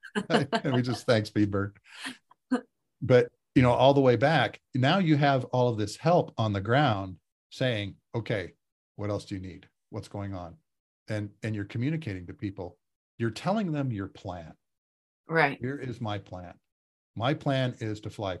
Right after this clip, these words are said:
Speaker 1: present position direct to the end of the runway, put this airplane on the ground as fast as we can,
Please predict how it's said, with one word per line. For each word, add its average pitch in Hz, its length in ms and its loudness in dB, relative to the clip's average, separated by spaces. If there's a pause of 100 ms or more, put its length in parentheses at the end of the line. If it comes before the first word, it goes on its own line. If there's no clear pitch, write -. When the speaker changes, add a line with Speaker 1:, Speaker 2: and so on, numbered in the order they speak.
(140)
Speaker 1:
present 127 300 -6
position 107 460 -8
direct 104 300 -8
to 113 60 -10
the 110 120 -6
end 107 80 -6
of 107 60 -6
the 101 60 -6
runway, 98 340 -8
put 113 180 -10
this 110 160 -10
airplane 104 340 -8
on 101 100 -8
the 101 80 -8
ground 92 300 -8
as 82 100 -16
fast 98 280 -8
as 92 60 -16
we 92 100 -12
can, 98 320 -10